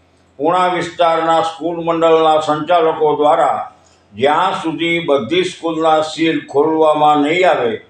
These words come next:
ત્યાં સુધી એક પણ સ્કૂલ ચાલુ ન કરવાની ચીમકી દેવામાં આવી હતી. હવે જોવાનું એ રહ્યું કે આ મહાનગરપાલિકા અને સ્કૂલ એસોસિએશને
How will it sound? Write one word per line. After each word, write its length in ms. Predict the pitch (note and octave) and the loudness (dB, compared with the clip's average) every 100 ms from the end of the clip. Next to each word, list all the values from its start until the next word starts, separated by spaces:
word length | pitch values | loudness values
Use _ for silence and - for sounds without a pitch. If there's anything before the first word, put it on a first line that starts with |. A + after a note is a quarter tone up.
| _ _ _ - | _ _ _ -2
ત્યાં 280 | D3 E3+ F#3 | 0 0 0
સુધી 560 | E3 D#3+ E3+ E3+ E3+ | -6 -4 -4 -4 -4
એક 280 | D#3 F#3 G3 - | -2 0 -2 -4
પણ 200 | D#3+ D#3+ | 0 0
સ્કૂલ 500 | D#3 - D3+ E3 D#3 | -2 -6 -4 -4 -2
ચાલુ 440 | - C#3+ D#3+ E3 D#3 | 0 0 0 -2 0
ન 100 | D3 F#3+ F#3+ | 0 0 0
કરવાની 440 | D#3 D3+ D3 D3 D3+ | 0 2 2 0 -4
ચીમકી 680 | C#3+ C#3 E3 E3+ E3+ E3+ | -8 -8 -8 -10 -8 -4
દેવામાં 580 | C#3+ C#3 C#3 C#3 C#3 D3 | 0 2 2 2 2 0
આવી 340 | B2+ B2 C3 C3+ | 0 -2 0 0
હતી. 460 | D3+ - - - _ _ _ _ _ - | 0 -2 -10 -14 _ _ _ _ _ -4
હવે 260 | C3 E3 | 0 2
જોવાનું 580 | D#3+ D#3 E3 E3 D#3 D3 | 2 2 2 2 0 -2
એ 160 | D#3 E3 | 2 2
રહ્યું 480 | E3 E3 E3+ E3+ - _ _ _ | 2 0 -2 -6 -14 _ _ _
કે 460 | F3+ E3 - - - _ _ | 0 0 0 -6 -16 _ _
આ 300 | C3 D#3+ F3 F3+ F3+ - - | 0 2 0 -2 -8 -14 -4
મહાનગરપાલિકા 1200 | B2+ C#3 E3+ F3 D3+ D3+ E3+ E3+ E3+ E3+ E3 F3 | 0 2 0 0 0 0 0 2 2 0 0 0
અને 400 | F3 F3 D#3+ D#3 | 2 2 0 0
સ્કૂલ 540 | D#3 - - F3 F3 D3+ | -2 -6 -8 -6 -6 -4
એસોસિએશને 1200 | D#3+ D3 F3 E3+ - D#3 D#3+ B2+ D#3 E3+ C3+ G#2+ | -2 0 2 0 0 0 0 2 0 0 -2 -4